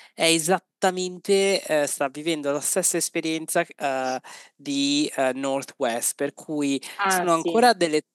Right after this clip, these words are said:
Speaker 1: delle bambine
Speaker 2: Le bambine.
Speaker 1: e per via
Speaker 2: Mhm.
Speaker 1: del trucco, parrucco, vestiario e genitori sono forzate a dimostrare diciassette anni. A me questa cosa disturba tantissimo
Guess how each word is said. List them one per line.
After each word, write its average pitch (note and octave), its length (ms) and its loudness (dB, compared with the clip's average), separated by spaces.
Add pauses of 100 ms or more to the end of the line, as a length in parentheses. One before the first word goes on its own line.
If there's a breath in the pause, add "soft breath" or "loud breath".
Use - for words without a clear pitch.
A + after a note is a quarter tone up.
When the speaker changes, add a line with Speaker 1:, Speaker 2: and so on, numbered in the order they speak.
(160)
Speaker 1:
delle F#3+ 260 -2
bambine C#3+ 680 -2
Speaker 2:
Le F#3 60 2
bambine. E3+ 600 2
Speaker 1:
e D#3+ 80 0
per E3+ 160 2
via G3+ 140 4
Speaker 2:
Mhm. F#3+ 60 2
Speaker 1:
del F#3+ 140 2
trucco, - 400 -4
parrucco, F#3 600 0
vestiario C#3+ 1000 0
e D3+ 440 -2 (300 loud breath)
genitori G3 800 0 (180 soft breath)
sono D#3 340 -6
forzate F#3 680 0
a - 20 2
dimostrare E3 600 -2
diciassette D3+ 600 -6
anni. C3+ 600 -2 (1700)
A C#3+ 100 -12
me G#3+ 180 2
questa D3 260 -4
cosa F3+ 220 -2
disturba C3+ 460 -4
tantissimo B2 880 -4